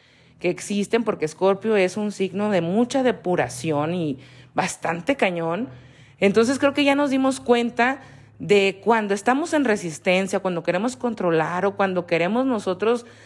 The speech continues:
sentirnos los meros meros, los eclipses nos dicen, "Hey, tranqui". O sea, tú no sabes todo y a veces, no a veces, muchas veces o la mayoría,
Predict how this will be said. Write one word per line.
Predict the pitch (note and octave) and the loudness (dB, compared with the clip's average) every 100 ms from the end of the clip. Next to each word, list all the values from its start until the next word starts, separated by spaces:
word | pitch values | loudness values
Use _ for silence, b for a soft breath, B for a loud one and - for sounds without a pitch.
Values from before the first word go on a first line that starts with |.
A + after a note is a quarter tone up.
| B | B
sentirnos | B F#3+ F3+ G3+ A3+ C4+ | B 0 0 0 2 2
los | B3 F#3 F3+ | 2 0 2
meros | G#3+ A#3+ F#3+ | 0 0 0
meros, | F3+ E3+ F3 | 2 2 2
los | F3 | 0
eclipses | E3+ F3 F#3 A3 | -4 -2 -4 0
nos | A#3+ G3+ | 0 0
dicen, | G3 F#3+ F3+ | 0 0 0
"Hey, | G3 E3 | 0 -2
tranqui". | D#3+ E3+ A3+ A3 C3 - b b b b b b | -2 0 -2 -4 -8 -12 b b b b b b
O | E3+ | -2
sea, | E3+ E3+ D#3+ - - _ - | 2 2 2 -4 -20 _ 0
tú | A#3+ | 4
no | B3 C4+ | 6 4
sabes | C4 B3 B3+ B3+ | 4 2 2 0
todo | G#3+ A3 A#3+ C4 - B B B B | 4 6 6 4 0 B B B B
y | - F#3+ | 0 2
a | F#3+ | 4
veces, | G#3+ A3 C4 C4 C4 | 2 2 0 0 -2
no | A#3 A3 | -2 2
a | A#3 | 2
veces, | G#3 F#3 F3+ | 2 0 -6
muchas | G3+ A3 A3+ G3 | -6 -4 -6 -2
veces | G3+ G3 G3+ | -2 -2 -4
o | |
la | F#3 | -2
mayoría, | E3+ D#3+ D#3+ F3 F#3+ G3 | -2 0 0 2 2 2